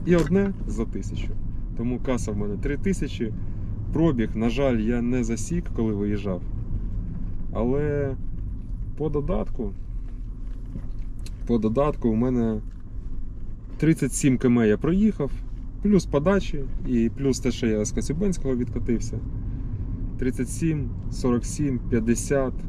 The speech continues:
на шаурму, ну, шістдесят. На шістдесят км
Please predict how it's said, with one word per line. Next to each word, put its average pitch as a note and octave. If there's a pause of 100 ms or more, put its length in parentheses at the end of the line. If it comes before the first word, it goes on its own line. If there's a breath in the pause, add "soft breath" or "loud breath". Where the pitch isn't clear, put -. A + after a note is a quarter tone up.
(800)
на A#2
шаурму, B2
ну, C4
шістдесят. A2
На B2
шістдесят B2
км C#3